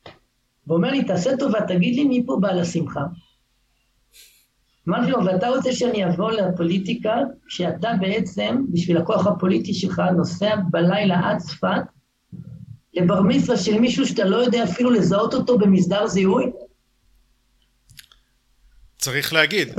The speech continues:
Speaker 2: זה, כולנו מסתכלים על זה וצוחקים ואומרים, "יאללה, הפוליטיקאים האלה והליקוקים
Speaker 1: אבל,
Speaker 2: שלהם."
Speaker 1: אבל זה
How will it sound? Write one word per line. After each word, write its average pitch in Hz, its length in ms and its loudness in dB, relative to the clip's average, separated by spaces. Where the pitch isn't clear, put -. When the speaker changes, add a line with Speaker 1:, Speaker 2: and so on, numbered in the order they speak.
Speaker 2:
זה, 139 240 -4
כולנו 147 440 -4
מסתכלים 147 420 -4
על 135 80 -2
זה 131 100 -8
וצוחקים 143 500 -6
ואומרים, 135 280 -4
"יאללה, 139 460 -4
הפוליטיקאים 135 720 -4
האלה 127 200 -4
והליקוקים 120 680 -6
Speaker 1:
אבל, 190 80 2
Speaker 2:
שלהם." 214 320 0
Speaker 1:
אבל 226 140 2
זה 240 160 2